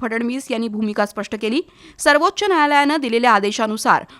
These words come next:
कोणत्याही प्रार्थनास्थळावर पोलिसांची परवानगी घेतल्याशिवाय भोंगे लावता येणार नाहीत. तसंच रात्री दहा ते सकाळी सहा वाजेपर्यंत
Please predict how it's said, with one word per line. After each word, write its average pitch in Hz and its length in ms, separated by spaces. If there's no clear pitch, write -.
कोणत्याही 254 520
प्रार्थनास्थळावर 254 1000
पोलिसांची 247 640
परवानगी 233 480
घेतल्याशिवाय 196 720
भोंगे 247 440
लावता 208 320
येणार 190 200
नाहीत. 202 320
तसंच 339 320
रात्री 254 300
दहा 233 340
ते 247 80
सकाळी 226 360
सहा 247 280
वाजेपर्यंत 208 580